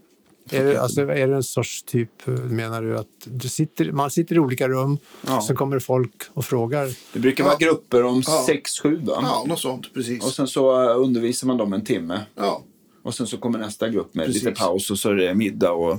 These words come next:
Speaker 2: ja,
Speaker 3: Ja.
Speaker 2: lunch.
Speaker 3: Och lite så här, ja, men
Speaker 2: Kaffe och
Speaker 3: Magnus
Speaker 2: fika.
Speaker 3: Olsson har haft för, från Crafton har haft föreläsningar om strängar och
Speaker 2: Ja.
Speaker 3: så att den stora grejen är mer att det är ett, ett trevligt
Speaker 2: Och,
Speaker 3: häng.
Speaker 2: och nu skulle det
Speaker 1: Ja.
Speaker 2: komma någon, eh, gitarr- och förstärkarbyggare och
Speaker 3: Ja, men
Speaker 2: ja.
Speaker 3: precis.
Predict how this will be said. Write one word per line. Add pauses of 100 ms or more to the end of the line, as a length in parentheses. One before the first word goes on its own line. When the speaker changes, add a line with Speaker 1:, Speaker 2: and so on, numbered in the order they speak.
Speaker 2:
ja, (180)
Speaker 3:
Ja.
Speaker 2:
lunch. (140)
Speaker 3:
Och
lite
så
här,
ja,
men
Speaker 2:
Kaffe
och
Speaker 3:
Magnus
Speaker 2:
fika.
Speaker 3:
Olsson
har
haft
för,
från
Crafton
har
haft
föreläsningar
om
strängar
och (300)
Speaker 2:
Ja. (160)
Speaker 3:
så
att
den
stora
grejen
är
mer
att
det
är
ett,
ett
trevligt
Speaker 2:
Och,
Speaker 3:
häng.
Speaker 2:
och
nu
skulle
det
Speaker 1:
Ja.
Speaker 2:
komma
någon,
eh,
gitarr-
och
förstärkarbyggare
och
Speaker 3:
Ja,
men
Speaker 2:
ja.
Speaker 3:
precis.